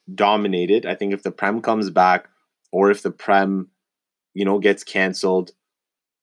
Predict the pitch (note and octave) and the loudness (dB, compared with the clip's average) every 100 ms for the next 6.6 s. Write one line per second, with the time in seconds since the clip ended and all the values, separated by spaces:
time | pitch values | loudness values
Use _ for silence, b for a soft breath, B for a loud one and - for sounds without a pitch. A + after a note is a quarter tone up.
0 | _ _ F2 - G#2+ G2+ G2 E2+ G2 G#2+ | _ _ -6 -2 -2 0 -2 2 2 2
1 | F2 E2 - - G2 G2 G#2+ G#2+ A2 - | 0 -4 -4 -4 -2 0 2 2 2 2
2 | G#2 G2+ - - F#2 G2 G2+ F2+ F#2+ F2 | 4 6 4 -2 2 4 4 0 -4 -4
3 | D2+ F2+ - - _ _ - A2+ A2 F#2 | 0 0 -2 -10 _ _ -8 -4 -4 -4
4 | F#2 G2 G#2 F#2+ - A2 G#2+ F#2+ E2+ G#2+ | -4 0 0 0 -2 -4 -2 -2 -2 -4
5 | - G2 F2 - - F2 E2 - _ _ | -2 0 0 0 -2 0 0 -2 _ _
6 | _ E2+ F2 E2+ D#2+ | _ -2 -2 -2 -6